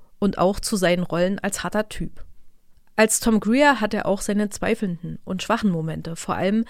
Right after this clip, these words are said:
wenn er sich dann doch sehr wackelig ohne seinen Surrey auf die Straßen wagen muss. Sowieso trägt Willis diesen Film mühelos.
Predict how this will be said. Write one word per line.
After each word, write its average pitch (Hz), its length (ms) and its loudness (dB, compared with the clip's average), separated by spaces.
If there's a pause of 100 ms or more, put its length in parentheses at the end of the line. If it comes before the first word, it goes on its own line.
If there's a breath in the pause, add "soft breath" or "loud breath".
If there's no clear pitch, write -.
(240 loud breath)
wenn 196 100 0
er 202 80 4
sich 208 160 -2
dann 208 200 0
doch 214 200 0
sehr 226 260 2
wackelig 208 600 -2
ohne 214 180 2
seinen 185 280 -2
Surrey 202 360 0
auf - 160 -6
die 202 80 -4
Straßen 190 500 -4
wagen 160 300 -8
muss. 160 320 -10 (840)
Sowieso 202 440 4
trägt - 340 -6
Willis 196 260 0
diesen 190 240 -4
Film 180 340 -2
mühelos. 190 600 -6